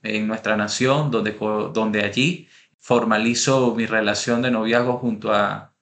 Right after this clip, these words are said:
a quien hoy es mi esposa, Jexy López. Y bueno,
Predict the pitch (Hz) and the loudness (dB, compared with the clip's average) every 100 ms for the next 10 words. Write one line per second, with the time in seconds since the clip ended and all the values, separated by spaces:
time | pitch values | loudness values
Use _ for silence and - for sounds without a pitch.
0 | - 107 - 101 104 110 117 120 113 - | -14 -10 -6 -4 -2 -2 -2 -2 -4 0
1 | 139 143 160 156 - - _ _ - 107 | 2 2 0 -2 -6 -14 _ _ -8 -6
2 | - 113 113 143 147 160 160 156 - - | -4 -2 2 2 2 0 0 -4 -12 -20
3 | - - - - 104 104 101 98 95 - | -20 -20 -10 -2 0 2 2 0 -4 -12